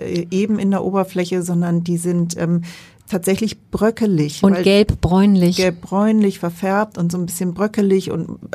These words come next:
Speaker 1: es ist in der Tat so, dass dann auch Ecken und Kanten abgehen, weil die ganze Substanz einfach nicht so fest ist. Woher das kommt, ist letzt-, oder mit letzter Sicherheit nicht geklärt. Es gab viele Hypothesen,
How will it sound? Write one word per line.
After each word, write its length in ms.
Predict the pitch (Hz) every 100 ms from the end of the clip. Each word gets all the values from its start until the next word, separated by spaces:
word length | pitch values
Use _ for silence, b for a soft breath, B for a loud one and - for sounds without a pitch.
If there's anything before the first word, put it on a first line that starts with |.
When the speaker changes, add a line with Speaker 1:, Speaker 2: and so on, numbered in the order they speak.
| - -
Speaker 1:
es 160 | 190
ist 140 | 190 175
in 120 | 185
der 140 | 185
Tat 260 | 185 196 196
so, 60 |
dass 180 | 170 170
dann 180 | 170 160
auch 120 | 165 -
Ecken 260 | 175 165
und 140 | 170 170
Kanten 400 | 190 175 170 165
abgehen, 560 | 165 170 - 165 180 B B B
weil 120 | 175
die 80 | 170
ganze 280 | 190 175 175
Substanz 600 | 180 175 - 196 214 214
einfach 340 | 165 165 165
nicht 240 | 170 170 -
so 140 | 175
fest 420 | 170 202 175 -
ist. 220 | - - - B B B B B B _ _ _
Woher 400 | 220 208 240 311
das 200 | 226 170
kommt, 360 | - 180 202 - -
ist 260 | 208 202 - _ -
letzt-, 400 | 185 185 185 - _ _ _ -
oder 140 | 185 180
mit 180 | 180 175
letzter 300 | 180 190 180
Sicherheit 320 | 190 190 185
nicht 260 | 175 170
geklärt. 400 | 160 - 156 147
Es 100 | 170
gab 220 | - 165 170
viele 320 | 220 208 185
Hypothesen, 720 | 175 170 170 233 240 214